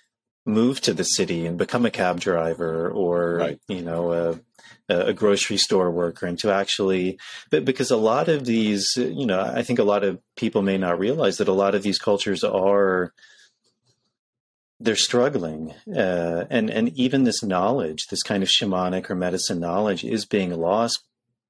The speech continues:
Speaker 1: because the reality is there really isn't a way to, to monetize it. And, and so that knowledge is being lost, that the young people don't wanna learn it. They, they, they, they wanna have, uh, you know, a, a nice speaker system and, and live in a city and, and these things.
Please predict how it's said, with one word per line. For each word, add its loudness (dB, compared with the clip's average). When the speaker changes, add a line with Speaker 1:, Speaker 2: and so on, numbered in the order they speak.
Speaker 1:
because -4
the 2
reality 2
is -2
there 0
really 0
isn't 0
a 0
way 0
to, -4
to -6
monetize -2
it. -6
And, -4
and -2
so 2
that 0
knowledge -2
is -10
being -2
lost, -2
that -2
the -2
young -4
people -2
don't 0
wanna -2
learn -4
it. -6
They, -2
they, -4
they, 2
they 2
wanna 2
have, -2
uh, 0
you -2
know, 0
a, -2
a -2
nice 0
speaker 0
system -4
and, -6
and -4
live 0
in 0
a -4
city -2
and, -6
and -8
these -4
things. -4